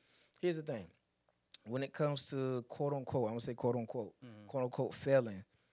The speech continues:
Speaker 1: sometimes that failure is always the best thing
Speaker 2: Okay.
Speaker 1: because now you can look, you can take what it is that you did or didn't do and be, and look back and be like, "Oh, okay, so now the next time that you do do it or try to attempt it,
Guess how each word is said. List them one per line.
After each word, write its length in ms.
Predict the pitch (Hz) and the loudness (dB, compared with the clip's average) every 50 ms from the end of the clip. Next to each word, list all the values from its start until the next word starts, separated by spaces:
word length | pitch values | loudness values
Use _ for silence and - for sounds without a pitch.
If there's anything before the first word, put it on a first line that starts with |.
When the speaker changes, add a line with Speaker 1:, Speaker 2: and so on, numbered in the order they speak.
| - - | -12 -8
Speaker 1:
sometimes 760 | - 143 143 135 - 156 139 135 135 131 131 127 120 127 | -4 -4 -4 -2 0 0 0 0 0 -2 -4 -6 -6 -4
that 200 | 143 123 113 - - | -2 -2 -2 -2 -4
failure 720 | - - - 135 127 135 135 135 127 120 113 113 110 104 - | -8 -8 -4 -2 0 0 0 0 0 -2 -2 -2 -2 -4 -4
is 180 | 110 107 - - - | -6 -8 -8 -6 -2
always 760 | 120 120 120 120 120 117 117 117 113 113 110 110 110 107 - | 2 2 4 2 2 0 -2 -2 -2 -4 -4 -6 -6 -8 -10
the 140 | - 117 110 | -8 -10 -10
best 460 | 101 101 107 117 113 110 107 - - | -10 -6 -4 -2 -2 -2 -2 -4 -6
thing 260 | - 110 117 127 127 131 | -6 -6 -4 -4 -4 -6
Speaker 2:
Okay. 540 | - _ _ _ _ _ _ _ - 120 | -10 _ _ _ _ _ _ _ -8 -8
Speaker 1:
because 280 | 117 120 120 113 107 104 | -4 -2 -2 -2 -2 -4
now 220 | 117 120 123 127 | -4 -4 -2 -2
you 140 | 127 127 117 | -2 -4 -6
can 240 | - 113 110 107 110 | -8 -10 -10 -6 -4
look, 220 | 123 131 127 - - _ _ - | -2 -2 -4 -4 -8 _ _ -10
you 140 | 127 117 110 | -8 -8 -6
can 160 | 117 110 107 | -6 -8 -6
take 260 | - - 143 151 - | -2 -2 -2 -2 -2
what 180 | 147 139 135 135 | -4 -6 -4 -2
it 60 | 135 | -2
is 160 | 139 139 123 139 | -4 -4 -4 -6
that 160 | 127 117 - | -8 -8 -8
you 60 | 123 | -10
did 520 | 117 123 135 139 139 135 127 123 117 113 - | -8 -4 -2 -2 0 0 0 0 -2 -4 -4
or 120 | 110 110 107 | -6 -6 -6
didn't 380 | 107 120 127 101 104 113 110 | -4 -4 -4 -4 -4 -6 -4
do 260 | 127 139 139 131 123 113 | -4 -2 0 0 -2 -2
and 100 | 117 113 | -4 -6
be, 100 | 120 - - - | -8 -10 -8 -8
and 240 | 107 107 104 107 123 | -8 -8 -6 -2 -2
look 200 | 135 120 104 127 | -2 -2 0 0
back 220 | 135 135 131 120 | 0 0 0 0
and 80 | 123 117 | -2 -2
be 60 | 117 | -2
like, 100 | 117 - - | -2 -2 -2
"Oh, 400 | 101 110 120 123 123 120 117 117 | -2 0 2 4 4 4 2 2
okay, 240 | 123 - 127 113 110 | 0 -2 -2 -2 -2
so 120 | - 107 104 | -2 -4 -4
now 220 | 113 120 120 117 | -2 0 0 0
the 80 | 110 107 | 0 -2
next 320 | 113 123 127 - - - | -4 -4 -4 -4 -4 -4
time 220 | - 127 123 120 | -4 -4 -6 -6
that 160 | 120 117 104 113 | -6 -8 -8 -8
you 60 | 110 | -8
do 220 | 110 120 120 120 117 | -6 -4 -4 -4 -4
do 300 | 113 135 151 147 127 110 | -2 0 0 2 2 0
it 140 | 107 - - - - _ _ - | 0 -4 -8 -16 -20 _ _ -6
or 100 | - 107 | -6 -2
try 180 | - 123 113 | 0 0 0
to 100 | 107 101 85 | 0 -4 -6
attempt 400 | - - - 165 165 - 117 110 | -6 -2 -2 -2 -2 -2 -4 -6
it, 220 | 104 - - | -8 -8 -8